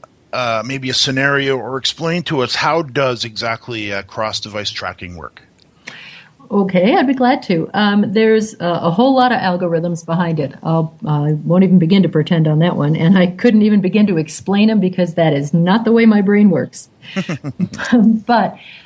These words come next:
Speaker 2: um, basically, there's, there's two different approaches that companies can take when they are approaching something like cross-device tracking. The first one is called deterministic,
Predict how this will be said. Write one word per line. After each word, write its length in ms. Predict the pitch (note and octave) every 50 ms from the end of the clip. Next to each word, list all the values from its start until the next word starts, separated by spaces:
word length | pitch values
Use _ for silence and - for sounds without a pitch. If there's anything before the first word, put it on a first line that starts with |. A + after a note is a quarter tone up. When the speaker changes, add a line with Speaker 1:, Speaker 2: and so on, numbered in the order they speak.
| - -
Speaker 2:
um, 280 | G3 G3+ G#3 G#3 G3+ -
basically, 520 | - C#4 D#4 E4+ E4 F4 - C#4+ B3+ A#3
there's, 280 | G#3 G#3 G3+ G3+ G3 G3
there's 260 | - G3 F#3+ F#3 -
two 140 | - - D4
different 280 | D4 C4+ C4+ B3 A3+
approaches 680 | G3+ G3+ - F#3+ F#3 F3+ - - D#3 D#3 - - - - _ -
that 320 | E3 F3+ F3+ F3 E3+ -
companies 460 | - - F#3+ F#3 G3 F#3+ F#3 F3 F3
can 160 | - - F3 E3
take 340 | - F3 E3 D#3 D#3+ - - - _
when 160 | F3 F3 E3+
they 120 | F3 F3
are 120 | E3+ E3 D#3+
approaching 420 | D#3 - - F#3 F#3 F3+ - E3
something 340 | D#3 - E3 D#3+ E3 E3 D#3+
like 160 | D#3 D3+ D3 D3
cross-device 640 | - - D#3+ D#3+ D#3+ - - D#3+ D#3+ D#3 D3+ -
tracking. 520 | - - D#3+ D3 D3 - - - - - - - - - - - - -
The 140 | F3+ G3
first 280 | F#3 - A#3+ C4 B3+ -
one 140 | B3+ B3 A#3
is 140 | G#3+ G#3 G#3+
called 260 | - G#3 F#3+ F3 F3+
deterministic, 840 | E3+ - - G3 G3 F#3+ F3+ F3 F#3 F3+ - - A3+ A3+ A#3 A#3 -